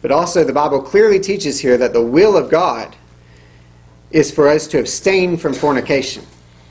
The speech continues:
So for us to enter the kingdom of heaven, we need to believe that Jesus died for our sins. We need to believe that Jesus is our Lord. But we also need to abstain from fornication. We need to be like Joseph,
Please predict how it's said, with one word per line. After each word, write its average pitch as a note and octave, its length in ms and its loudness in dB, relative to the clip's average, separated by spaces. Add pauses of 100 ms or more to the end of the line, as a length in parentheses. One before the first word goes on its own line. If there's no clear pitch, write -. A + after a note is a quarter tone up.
(340)
So - 160 -4
for D3+ 160 0
us G#3 180 2
to G#3+ 60 0
enter G#3+ 220 0
the E3 80 0
kingdom F#3+ 320 0
of D3+ 100 0
heaven, C3+ 480 -4 (600)
we D#3+ 80 -2
need D3+ 160 0
to D3 80 -2
believe D#3+ 420 2
that D#3+ 140 2
Jesus D3+ 400 0
died D#3+ 320 0
for C#3+ 140 -4
our B2+ 100 -2
sins. G3+ 500 0
We D3+ 80 -8
need C#3+ 160 0
to C#3 60 0
believe D3+ 480 0
that D3+ 100 0
Jesus D3 380 0
is C#3 120 0
our B2+ 160 2
Lord. F#3 460 0 (340)
But B2+ 100 -10
we A#2+ 120 0
also E3 340 2
need C#3 280 0
to B2 360 -2 (380)
abstain F3 560 -2
from D#3+ 140 -4
fornication. C#3+ 680 -2
We C#3+ 60 0
need F3 160 4
to E3 80 0
be F3 160 4
like D#3 240 0
Joseph, - 680 -2